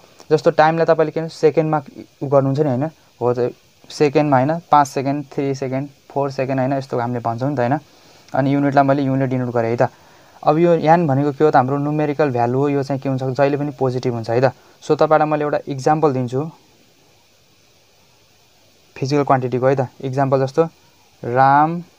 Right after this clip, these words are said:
has five meter long stick। रामसँग के छ त,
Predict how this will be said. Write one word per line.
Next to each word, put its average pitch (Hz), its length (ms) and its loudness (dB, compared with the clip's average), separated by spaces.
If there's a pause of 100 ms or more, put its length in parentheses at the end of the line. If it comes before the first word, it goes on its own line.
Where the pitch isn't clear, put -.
(400)
has 143 420 2 (800)
five 139 340 4
meter 147 460 -2 (640)
long 135 460 2 (1800)
stick। 131 320 -6 (1500)
रामसँग 151 420 0
के 156 80 0
छ 151 60 -2
त, 151 160 -2